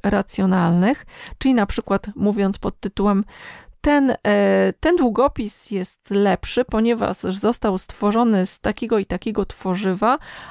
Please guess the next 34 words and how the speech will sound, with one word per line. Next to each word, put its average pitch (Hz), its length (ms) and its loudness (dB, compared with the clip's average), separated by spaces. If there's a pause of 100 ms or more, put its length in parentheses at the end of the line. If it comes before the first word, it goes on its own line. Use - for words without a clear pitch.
(160)
a 208 140 0
to 285 120 0
tworzywo 226 500 0
jest 208 180 0
o 202 60 -4
wiele 208 260 2
bardziej 190 380 -2
wytrzymałe, 196 920 2 (360)
na 202 280 2
przykład 208 340 -2
na 220 120 4
zgniecienia”. 202 640 -2 (840)
Tak, 262 280 0
i 240 80 -8
ten 254 160 0
długopis 226 400 0
wskutek - 360 -6 (240)
tego 269 320 2
jest 214 340 0
wytrzymały, 214 840 2 (300)
nawet 240 360 2
jak 190 140 -2
ktoś 233 240 -2
zacznie 202 440 0 (220)
skakać - 480 -2
po 226 320 0 (300)
plecaku 226 540 0
twojego 196 420 -4
dziecka, 226 380 -2
to 202 120 -2
ten 185 180 2
długopis 202 440 -4
nie 185 100 -2
zostanie 170 520 -2